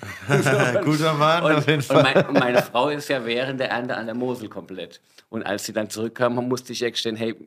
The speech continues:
Speaker 1: wir haben auch ein Kabinett im Keller liegen.“ Was?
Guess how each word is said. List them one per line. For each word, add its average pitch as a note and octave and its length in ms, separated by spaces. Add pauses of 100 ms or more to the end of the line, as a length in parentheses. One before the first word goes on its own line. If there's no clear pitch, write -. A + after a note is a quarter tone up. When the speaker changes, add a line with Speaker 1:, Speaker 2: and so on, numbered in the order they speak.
Speaker 1:
wir G2 280
haben G2 140
auch G#2 140
ein A#2 60
Kabinett F#2+ 340
im F#2+ 80
Keller G2+ 180
liegen.“ F2+ 300 (180)
Was? E4 1040